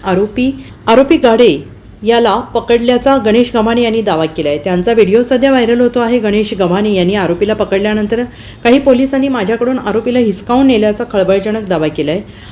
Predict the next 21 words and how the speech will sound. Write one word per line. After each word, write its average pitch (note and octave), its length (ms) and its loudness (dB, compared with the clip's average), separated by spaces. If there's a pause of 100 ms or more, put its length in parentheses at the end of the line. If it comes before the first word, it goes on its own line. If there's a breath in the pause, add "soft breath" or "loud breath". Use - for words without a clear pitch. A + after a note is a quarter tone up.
(120 loud breath)
आरोपीला B3 420 2
पकडल्यानंतर B3 640 -2
त्याची A#3+ 280 -2
माहिती A#3 300 -4
क्राईम A3 300 -2
ब्रँचच्या G#3+ 380 -2
काही A3 240 -4
पोलिसांनी A3+ 480 -2
अधिकाऱ्यांना F#3+ 540 -2
दिली, D#3 300 -4 (520 loud breath)
असा C4+ 320 2
दावा A3 360 0
गणेश G#3+ 300 -2
गव्हाणे G#3+ 260 0
यांनी A#3 180 0
केला A#3+ 220 0
आहे. A#3+ 240 0 (200)
गुन्हाट A#3+ 340 0
गावातील B3+ 720 0
जीपीएस A#3+ 640 -2
क्रिकेट A#3 300 -2